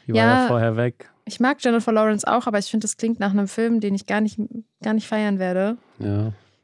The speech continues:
Speaker 2: Naja, aber, ähm, es ist auf jeden Fall bei Netflix.
Speaker 1: Yes. Äh, ebenfalls bei Netflix gestartet ist, äh, der Fall Collini. Den hab ich sogar gesehen. Das ist ein deutscher Film mit Elias Mbarek,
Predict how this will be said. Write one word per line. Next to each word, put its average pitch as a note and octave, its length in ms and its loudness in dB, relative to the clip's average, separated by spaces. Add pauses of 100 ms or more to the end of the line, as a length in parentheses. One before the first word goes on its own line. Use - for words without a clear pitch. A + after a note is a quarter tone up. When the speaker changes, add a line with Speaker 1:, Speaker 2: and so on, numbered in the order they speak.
(100)
Speaker 2:
Naja, B3+ 360 4
aber, A3+ 460 2
ähm, A3 280 2
es A#3 100 -6
ist D4+ 100 -8
auf C#4+ 140 0
jeden C#4+ 100 0
Fall D4 140 2
bei C#4 100 2
Netflix. - 520 -6 (640)
Speaker 1:
Yes. - 600 0 (160)
Äh, E3 320 4
ebenfalls F#3 320 4
bei C3+ 120 2
Netflix B2 320 0
gestartet A#2 420 -2
ist, - 240 -6
äh, C3+ 180 -2
der A2+ 140 0
Fall C3 300 0
Collini. B2 640 0
Den C#3 160 0
hab A#2+ 80 0
ich G#2 80 -6
sogar A2+ 240 -2
gesehen. A2 440 0
Das B2+ 120 0
ist G#2 80 -8
ein A#2 160 0
deutscher B2+ 240 2
Film B2 180 -2
mit A#2+ 140 0
Elias C3+ 380 0
Mbarek, C3+ 800 2